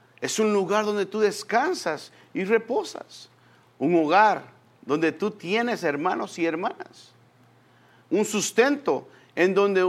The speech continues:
es un lugar donde tú eres sustentado y alimentado.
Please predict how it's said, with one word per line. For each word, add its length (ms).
es 140
un 120
lugar 260
donde 220
tú 220
eres 360
sustentado 720
y 60
alimentado. 760